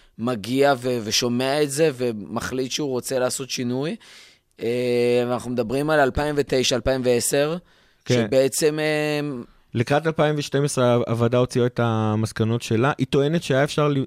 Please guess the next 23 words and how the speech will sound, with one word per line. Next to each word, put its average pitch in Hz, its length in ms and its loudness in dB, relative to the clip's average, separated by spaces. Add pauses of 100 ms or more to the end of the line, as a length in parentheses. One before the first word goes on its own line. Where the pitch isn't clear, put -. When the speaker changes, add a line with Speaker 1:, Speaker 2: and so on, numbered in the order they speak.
Speaker 2:
אה, 113 300 2
להציל 123 600 2
עד 160 180 2
ארבעים 151 320 0
ואחד 143 300 0
אנשים 139 640 0
אם 156 220 2 (140)
צוותי - 340 -2
החירום 143 360 -2
היו 135 200 2
פועלים, 131 460 2 (280)
קודם 151 140 -2
כל 165 60 0
בשיתוף - 280 -2
פעולה 147 180 2
עם 131 80 0
המשטרה, 143 300 0
אבל 135 120 2
גם 139 120 0
פועלים 139 280 -2
בצורה 127 300 0
יותר 127 180 -2
נכונה 123 480 0